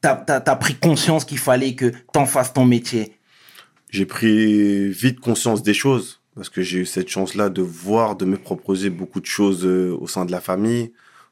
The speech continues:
Speaker 2: Euh, voir ma mère se lever tous les jours à cinq heures du matin, se casser le dos, comme, comme on dit, euh, pour pouvoir, euh, subvenir aux besoins de la famille.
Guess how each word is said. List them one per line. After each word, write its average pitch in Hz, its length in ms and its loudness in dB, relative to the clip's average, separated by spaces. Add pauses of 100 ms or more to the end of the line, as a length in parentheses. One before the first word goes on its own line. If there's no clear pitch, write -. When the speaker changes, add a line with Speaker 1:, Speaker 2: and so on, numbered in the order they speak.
(200)
Speaker 2:
Euh, 87 1000 -8 (760)
voir 92 240 -2
ma 95 160 -2
mère 98 280 0
se - 120 -4
lever 92 380 0
tous 95 140 -8
les 95 100 0
jours 92 180 -4
à 95 60 -2
cinq 92 280 -8
heures 92 120 -12
du 92 120 -12
matin, 98 680 -2 (460)
se - 160 -8
casser 95 360 -2
le 98 80 0
dos, 101 180 0
comme, 95 340 -4
comme 95 260 -6
on 98 140 0
dit, 101 540 0
euh, 92 260 -2
pour - 220 -18
pouvoir, 92 640 -2
euh, 90 280 -4
subvenir 95 520 -2
aux 92 60 -2
besoins 92 260 -2
de 92 60 -4
la 92 100 -2
famille. 117 500 -2